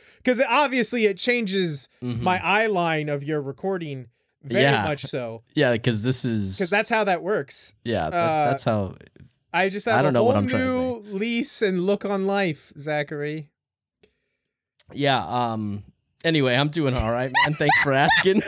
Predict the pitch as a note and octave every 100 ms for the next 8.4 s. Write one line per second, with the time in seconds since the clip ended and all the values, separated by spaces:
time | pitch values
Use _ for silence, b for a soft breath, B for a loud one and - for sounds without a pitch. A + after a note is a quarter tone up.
0 | B4+ - - E4+ E4 C#4 C4 - B3 C4
1 | C4 C4+ B3 A#3 A#3 A3 D#3+ E3+ G#3+ G#3+
2 | B3 A#3+ A#3 G#3 G3+ A3 A#3+ E3+ D3+ D3
3 | B2+ C3+ D#3+ F#3 A#3+ D4 E3 D3 C3 B2
4 | A#2 G#2+ G#2 - - _ - C3 C#3+ A#2+
5 | G#2 G#2+ C#3+ D#3 G#3 F#3+ F3+ E3+ C#3 B2
6 | E2+ C3 D#3+ D3 C#3+ C#3 A#2 - - A2+
7 | A2+ - - A#2+ G#2+ - G#2+ G2+ G#2 G#2
8 | G2+ F#2+ F#2